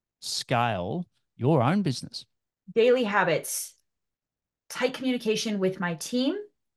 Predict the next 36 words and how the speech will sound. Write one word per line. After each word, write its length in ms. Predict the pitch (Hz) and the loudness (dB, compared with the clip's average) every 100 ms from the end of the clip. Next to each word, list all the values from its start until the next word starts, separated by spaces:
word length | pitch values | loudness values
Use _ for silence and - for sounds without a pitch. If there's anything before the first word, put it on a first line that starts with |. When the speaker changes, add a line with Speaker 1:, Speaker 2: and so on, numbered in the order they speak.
| _ - | _ -6
Speaker 2:
in 360 | 220 208 190 190 | 0 2 4 4
live 380 | 175 190 233 175 | 6 6 4 2
meetings 600 | 175 196 320 381 - - _ _ _ - | 0 0 -6 -6 -8 -10 _ _ _ -4
so 160 | 220 | 2
that 180 | 202 - | 2 2
during 220 | 196 196 | 0 0
the 80 | 180 | 0
rest 280 | 190 190 - | 0 -2 -4
of 60 | |
the 80 | 190 | 0
day, 360 | 170 165 220 262 | 2 2 0 -4
Slack 420 | - 202 185 185 | -6 0 0 0
is 100 | 170 | -4
largely 320 | 165 156 170 | -2 -2 -6
silent. 540 | 156 - 90 - - - _ _ _ | -6 -4 -4 -6 -14 -20 _ _ _
That's 220 | 156 - | -4 -4
huge 160 | - - | -6 -10
for 140 | - | -10
me. 220 | 151 175 - _ | -14 -14 -18 _
Utilizing 560 | 170 220 208 190 190 180 | -2 4 6 6 4 0
an 60 | |
executive 460 | 165 160 180 208 202 | -2 -2 -2 -2 -4
assistant 480 | 196 208 - 208 - - | -4 -6 -6 -6 -8 -16
to 240 | - 190 175 | -6 0 2
manage 300 | 175 160 151 | 2 0 0
my 140 | 170 | 2
low 160 | 190 190 | 4 4
leverage 360 | 190 190 185 | 2 2 -4
tasks 400 | - 196 185 - | -2 -2 -2 -8
and 80 | - | -4
get 100 | 165 | -2
those 200 | 156 156 | 0 -2
off 160 | 151 151 | -2 -6
of 120 | 156 | -8
my 120 | 160 | -8
plate. 320 | 151 240 269 | 2 2 2